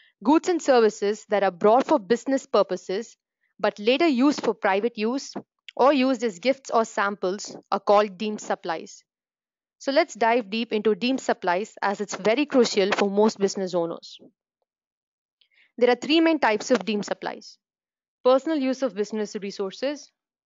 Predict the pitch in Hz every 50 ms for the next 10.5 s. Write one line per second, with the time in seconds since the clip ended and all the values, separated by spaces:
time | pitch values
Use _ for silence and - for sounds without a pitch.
0 | _ _ _ _ _ _ _ _ _ _ _ - 196 269 311 294 - - 240 240
1 | 240 247 247 233 226 - 214 208 220 226 220 175 175 220 220 214 202 180 202 -
2 | - - 185 190 190 - 226 254 285 269 277 _ _ _ _ _ _ _ _ _
3 | _ _ _ _ _ _ _ _ - 220 220 220 208 262 311 320 - - - 226
4 | 214 - 254 254 262 247 277 262 240 220 233 214 202 202 196 226 233 226 202 190
5 | 185 202 233 - - - 202 202 196 175 214 247 262 254 - 220 196 196 196 -
6 | - 202 196 220 - - 208 196 190 190 190 190 196 202 185 202 196 185 - 202
7 | 180 - 185 - - - - - - - _ _ 180 185 - _ _ _ _ _
8 | _ _ _ _ _ _ _ _ _ _ _ _ _ - 269 285 285 - 302 294
9 | 247 208 220 240 226 - 247 185 175 202 202 - 220 208 202 175 180 190 - -
10 | 196 180 185 - - - - - -